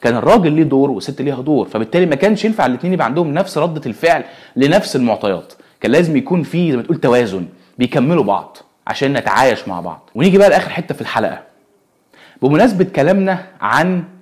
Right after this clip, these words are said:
المخ وقدراته وإن هو بيأثر في اتخاذ قراراتك والكلام ده كله، عندي سؤال وهجاوب عليه الحلقة اللي جاية. هل المخ عنده القدرة إن هو يقوي لك عضلاتك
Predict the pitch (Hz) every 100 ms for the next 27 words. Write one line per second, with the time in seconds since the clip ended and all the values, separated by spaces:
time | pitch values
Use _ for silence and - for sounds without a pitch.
0 | _ _ _ - 120 123 104 127 160 -
1 | 127 117 107 110 143 143 151 143 110 131
2 | 123 - 160 - 117 104 - 147 147 107
3 | 101 117 151 - 101 110 113 104 87 90
4 | 82 78 _ _ _ - _ _ _ -
5 | 196 202 180 - 98 92 - - 104 135
6 | 190 151 - 135 104 92 85 78 _ _
7 | _ _ _ _ _ _ _ - - 175
8 | 247 151 87 76 _ _ _ _ _ _
9 | _ _ _ _ 117 110 127 143 - -
10 | - 143 147 127 - 156 127 92 - _
11 | _ _ _ _ - - 127 131 196 165
12 | 139 - 113 139 214 151 95 104 107 123
13 | 107 90 - -